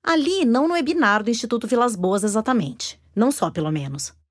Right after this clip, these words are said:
Mas em toda essa onda de alçar o posto de autoridade,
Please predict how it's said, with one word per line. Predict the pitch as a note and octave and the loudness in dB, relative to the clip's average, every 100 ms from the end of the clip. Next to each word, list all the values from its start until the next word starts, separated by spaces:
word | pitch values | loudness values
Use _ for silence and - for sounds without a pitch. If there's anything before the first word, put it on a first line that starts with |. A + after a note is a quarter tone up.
| _ _ - | _ _ 0
Mas | B3+ C#4 | 2 2
em | D#4 | 0
toda | E4 F#4 | 0 -4
essa | - C4 | -2 2
onda | G#3 G#3+ B3 A3 E3+ | 2 4 2 2 -2
de | D#3+ | 0
alçar | G#3+ A3 - F3 D#3+ | 0 -2 -2 -2 0
o | E3 | -2
posto | E3 D4 - | 0 -2 0
de | A3+ | 0
autoridade, | A3 A3+ C4+ A#3+ C#3+ F3 F#3+ D#3+ C#3 C#3 | 0 2 0 0 0 2 2 0 -6 -10